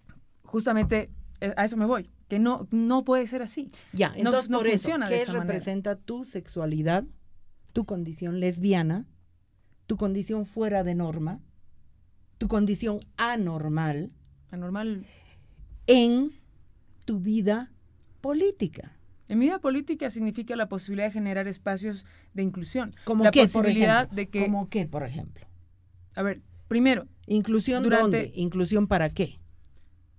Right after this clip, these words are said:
Speaker 1: Bueno, yo no voy a hablar de la gente que contrato, digamos, para empezar. Pero
Speaker 2: ¿Tú contratas lesbianas,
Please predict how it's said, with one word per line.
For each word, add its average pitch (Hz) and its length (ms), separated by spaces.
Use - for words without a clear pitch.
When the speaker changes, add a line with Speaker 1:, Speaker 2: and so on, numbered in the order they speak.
Speaker 1:
Bueno, 214 220
yo 233 100
no 240 60
voy 233 120
a 220 40
hablar 202 340
de 185 140
la 175 120
gente 208 220
que 196 120
contrato, 175 480
digamos, 165 360
para 180 160
empezar. 175 360
Pero 233 200
Speaker 2:
¿Tú - 120
contratas 254 540
lesbianas, 240 720